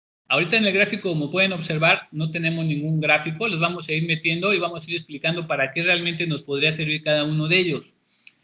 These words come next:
Vamos a meter primero lo que es la, la media de ochenta, que para mí es muy importante, entonces la vamos a hacer visible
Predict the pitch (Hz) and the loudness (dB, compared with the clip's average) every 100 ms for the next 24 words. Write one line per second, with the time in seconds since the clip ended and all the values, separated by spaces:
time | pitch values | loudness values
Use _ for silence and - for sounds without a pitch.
0 | _ - 220 226 220 175 202 202 208 202 | _ -4 -2 2 2 2 0 0 0 2
1 | 196 202 160 160 170 190 - - _ - | 4 2 2 2 2 2 0 -12 _ -10
2 | 143 139 139 139 131 - _ _ _ _ | -4 -2 0 -2 -4 -8 _ _ _ _
3 | 139 139 165 180 180 147 135 165 170 202 | -2 2 2 4 4 2 2 2 4 2
4 | 202 160 139 143 160 170 165 165 160 127 | 2 -4 -2 0 0 0 -2 -4 -4 -8
5 | - 151 156 220 - _ 151 147 156 160 | -4 -4 0 -2 -2 _ -8 -4 0 0
6 | 160 - 151 147 143 160 160 226 254 - | -2 -4 -4 -4 -2 0 4 2 0 -14